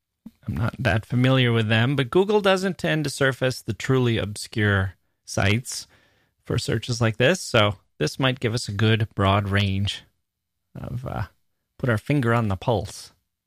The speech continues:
of what people consider to be the best Shakespearean sonnets. Stage milk dot com acknowledges the subjective nature of ranking poetry before giving us their top fifteen Shakespeare sonnets. Sonnet eighteen comes in at number two.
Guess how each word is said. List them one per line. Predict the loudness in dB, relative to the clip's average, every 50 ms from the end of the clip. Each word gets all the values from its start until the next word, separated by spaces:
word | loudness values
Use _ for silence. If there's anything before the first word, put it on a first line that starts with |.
| _ _
of | -6 -2 -2
what | 0 0 -2 -2
people | -2 -4 -4 -4 -6 -4
consider | -2 -2 -2 -2 -2 -2 -2
to | -2 -2
be | -2 -2 -2 -2
the | -2 -6 -4
best | -2 0 0 0 -2 -4 -12 -20 _ _ _ _ _ _ _ _ _ _
Shakespearean | -12 -6 -4 -4 -4 -4 -4 -4 -2 -2 0 0 -2 -2 -4
sonnets. | -4 -2 -2 -2 -2 -2 -4 -8 -10 -14 -18 -20 -20 -16
Stage | -16 -8 -2 0 0 0 0 0
milk | 0 0 0 -2 -2 0
dot | 0 0 0 0 -2
com | -2 0 2 4 2 2 0 -4 -8 _ _ _ _ _ -20 -20 _ _ _ _ -6
acknowledges | -4 -2 0 2 2 4 4 2 0 0 0 -2 -2 -2
the | -4 -4 -4 -4
subjective | -2 -2 -2 -2 0 0 0 -2 0 0 0 0 0 0 0
nature | 0 0 0 0 0 0 0 2 2
of | 2 2
ranking | 2 2 2 0 0 -2 -2
poetry | -2 -2 -2 -2 -2 -2 -2 -2
before | 0 -2 -2 0 0 0 2
giving | 2 0 0 2 2
us | 0 0 0
their | 0 0 0 0
top | 0 0 0 0 0 -2
fifteen | _ -2 -2 -2 -2 0 0 2 2 2 0 -2 -6 _ _ _ _ _ _
Shakespeare | -6 -2 -2 -2 -2 -4 -4 -2 -2
sonnets. | -2 -2 -4 -4 -4 -4 -4 -6 -8 -12 -16 -20 _ _ _ -8
Sonnet | -2 0 2 2 2 2 2
eighteen | 0 0 -2 0 0 2 2 2 0 0
comes | 2 2 2 2 2 2
in | 2 2 2 0 -2
at | -4 -4 -6 -4
number | -2 0 0 0 2 2 0 0
two. | 0 0 0 2 2 2 0